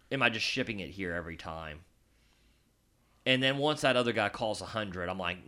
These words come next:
"Zero chance I'm ever, I mean, this is just a ship." Uh, I just, I end up shipping it.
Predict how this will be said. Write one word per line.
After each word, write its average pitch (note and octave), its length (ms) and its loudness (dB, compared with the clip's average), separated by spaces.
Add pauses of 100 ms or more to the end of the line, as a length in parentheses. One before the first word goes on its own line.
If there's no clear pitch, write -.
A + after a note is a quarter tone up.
"Zero G#2+ 420 0
chance F2 300 -6
I'm F#2 120 -6
ever, D#2+ 340 -6
I A#2 100 4
mean, G2 200 0
this G#2 200 -2
is F#2+ 60 -6
just G2 180 -8
a - 40 -14
ship." - 520 -8 (460)
Uh, - 60 0
I G#2+ 460 8
just, G#2+ 360 -6
I A#2+ 160 6
end B2 100 2
up - 100 -2
shipping B2+ 440 0
it. A#2+ 320 0